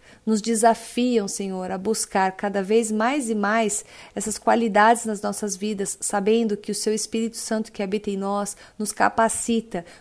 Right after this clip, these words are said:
nos dá poder de podermos ser esse tipo de gente.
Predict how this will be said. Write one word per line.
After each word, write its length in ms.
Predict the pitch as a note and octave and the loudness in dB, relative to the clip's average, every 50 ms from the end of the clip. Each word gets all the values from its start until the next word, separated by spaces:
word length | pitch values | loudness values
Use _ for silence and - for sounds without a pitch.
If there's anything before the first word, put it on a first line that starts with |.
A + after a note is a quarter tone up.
| _ | _
nos 160 | - G#3+ G#3 G#3 | -4 -4 -2 2
dá 200 | - A3 A3 A3 | 4 4 4 6
poder 560 | A3 - A#3 A#3 A3 F#3 G3+ G3+ G3+ G3 F3+ | 4 4 4 4 4 4 4 4 4 4 2
de 140 | F3 F#3 G3 | 0 -4 -6
podermos 640 | - - G3+ F#3 F3+ F#3+ F#3 F#3 F#3+ F#3+ - - - | -4 -4 -4 -2 0 0 0 0 -2 -6 -8 -8 -6
ser 560 | - - - - A3+ A3+ A#3 A#3 A#3 A#3 - - | -2 0 2 6 8 8 8 8 6 0 -4 -6
esse 220 | G#3+ G3+ - - G3 | -6 -6 -6 -6 -8
tipo 340 | - - - G#3 - - | -8 -10 -10 -10 -8 -10
de 160 | F#3 - G3 F#3+ | -8 -8 -8 -8
gente. 540 | F3+ F3+ E3+ E3 E3 E3 - - - _ | -8 -8 -10 -10 -12 -14 -16 -18 -20 _